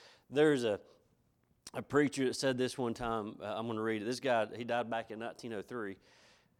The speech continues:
But he said, "The resurrection is not merely important to the Christian faith. Without, without it, there would be no Christianity. It is the singular doctrine that elevates Christianity above all other world religions.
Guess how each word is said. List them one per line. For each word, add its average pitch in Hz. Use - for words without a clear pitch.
But 131
he 127
said, 143
"The 127
resurrection 151
is 127
not 139
merely 151
important 135
to -
the 117
Christian 139
faith. 131
Without, 151
without 143
it, 131
there 131
would 127
be 139
no 131
Christianity. 123
It 135
is 143
the 120
singular 165
doctrine 135
that 113
elevates 139
Christianity 131
above 117
all 151
other 139
world 135
religions. 113